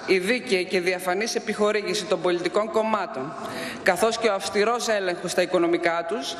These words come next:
αποτελεί εχέγγυο για τη σωστή λειτουργία του πολιτικού συστήματος και της ίδιας δημοκρατίας. Για το πρώτο σημαντικό θέμα του νομοσχεδίου, που είναι η μείωση της κρατικής χρηματοδότησης, είμαστε σύμφωνοι, όπως αναλύσαμε στην αρχή.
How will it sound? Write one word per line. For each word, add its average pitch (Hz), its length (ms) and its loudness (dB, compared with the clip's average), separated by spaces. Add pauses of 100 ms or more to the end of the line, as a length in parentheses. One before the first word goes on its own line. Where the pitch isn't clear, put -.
(260)
αποτελεί 208 600 2
εχέγγυο 220 680 2
για 208 140 2
τη - 80 -6
σωστή 208 280 0
λειτουργία 202 560 0
του 208 160 -6
πολιτικού 180 440 2
συστήματος 208 640 0
και 196 120 0
της 180 180 -4
ίδιας 202 300 2
δημοκρατίας. 165 840 0 (2250)
Για 196 160 4
το 214 100 2
πρώτο 269 280 0
σημαντικό 240 540 2
θέμα 196 340 0
του 208 120 -2
νομοσχεδίου, 208 640 2
που 202 100 2
είναι 208 140 4
η 196 120 2
μείωση 269 380 0
της - 120 -4
κρατικής 226 420 0
χρηματοδότησης, 202 920 0
είμαστε 208 320 2
σύμφωνοι, 202 540 2
όπως 196 260 0
αναλύσαμε 180 580 2
στην 175 200 2
αρχή. 151 360 -2